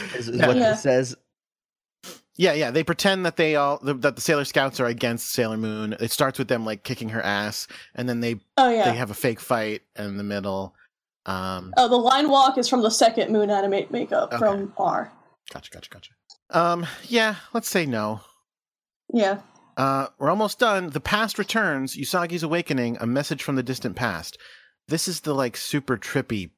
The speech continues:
Speaker 2: past episode, right?
Speaker 3: Um, I think so. Isn't this the one where they fight the, like, the four bug ladies?
Speaker 1: Oh, what was their
Speaker 2: Is that
Speaker 1: name?
Speaker 2: this
Speaker 1: The
Speaker 2: one?
Speaker 1: Doom and Gloom Girls?
Speaker 3: Yeah.
Speaker 1: Something
Speaker 2: No,
Speaker 1: like
Speaker 2: I
Speaker 1: that?
Speaker 2: think that might be the next one.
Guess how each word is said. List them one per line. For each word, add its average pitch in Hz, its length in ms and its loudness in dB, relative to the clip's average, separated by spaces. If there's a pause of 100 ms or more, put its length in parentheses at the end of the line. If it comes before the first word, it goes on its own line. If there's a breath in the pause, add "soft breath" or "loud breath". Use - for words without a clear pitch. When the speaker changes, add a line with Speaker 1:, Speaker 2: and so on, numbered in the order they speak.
(140)
Speaker 2:
past 87 320 -8
episode, 78 380 -14
right? 104 260 -10 (1600)
Speaker 3:
Um, 277 560 4
I 240 140 4 (200)
think 269 220 0
so. 403 280 4
Isn't 320 200 4
this 349 160 4
the 311 60 4
one 302 120 6
where 302 100 6
they 262 120 4
fight 254 460 2
the, 220 720 6
like, 208 140 2
the 233 80 4
four 240 240 4
bug 220 260 6
ladies? 254 460 0 (500)
Speaker 1:
Oh, 151 320 2
what 147 220 4
was 139 200 0
their 123 160 4
Speaker 2:
Is 117 60 -6
that 113 280 2
Speaker 1:
name? 101 100 -8
Speaker 2:
this 185 180 -4
Speaker 1:
The - 80 -14
Speaker 2:
one? 135 100 2
Speaker 1:
Doom 165 200 4
and 160 80 -2
Gloom 165 240 2
Girls? 180 540 0 (340)
Speaker 3:
Yeah. 233 360 4
Speaker 1:
Something 220 220 2
Speaker 2:
No, - 60 6
Speaker 1:
like 196 60 0
Speaker 2:
I 180 40 2
Speaker 1:
that? 170 80 6
Speaker 2:
think 165 120 0
that 240 120 -2
might 226 140 -2
be 214 100 -6
the 180 100 -4
next 170 380 -2
one. 87 320 -8